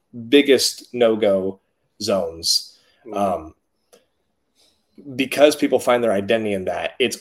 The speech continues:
Speaker 1: always seen as an attack, no matter how it is worded. In fact, I, I saw an article that was talking about how, um, uh, basically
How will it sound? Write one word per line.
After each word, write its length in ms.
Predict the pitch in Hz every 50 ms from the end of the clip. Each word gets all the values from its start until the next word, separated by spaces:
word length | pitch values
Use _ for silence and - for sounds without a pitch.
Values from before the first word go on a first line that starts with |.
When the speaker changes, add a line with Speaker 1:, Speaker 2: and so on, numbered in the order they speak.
| _
Speaker 1:
always 400 | 123 127 135 135 143 143 139 131
seen 200 | - - 127 117
as 140 | 110 104 98
an 60 | 101
attack, 540 | 98 98 98 - 90 - - - - - - _
no 80 | 117 113
matter 240 | 113 113 107 98
how 840 | 95 - - - - - - 131 120 117 120 127 139 151 147 - - _ _ _ _ _ _ _
it 140 | - 123 123
is 180 | 139 135 120 -
worded. 480 | 110 98 92 90 87 87 95 95 - _ _ _ _ _ _ _ _
In 80 | 123 110
fact, 320 | 101 123 110 110 110 - - - - - - - _ _
I, 300 | 107 113 117 117 113 117 - -
I 160 | 107 110 107
saw 280 | 104 - - 127 120 110
an 80 | 107
article 520 | 98 101 104 107 107 104 - - 117 110 104
that 200 | 107 101 104 101
was 200 | 107 104 104 -
talking 380 | - 120 113 101 - 120 110
about 260 | 110 107 107 107 101 90
how, 460 | - 110 107 107 104 104 104 104 - _ _ _ _ _ _ -
um, 440 | 98 104 92 87 82 82 82 - _ _ _ _ _ _ _ _ _ _ -
uh, 80 | 127
basically 800 | 123 127 131 123 117 - 131 120 123 113 107 104 104 101 - -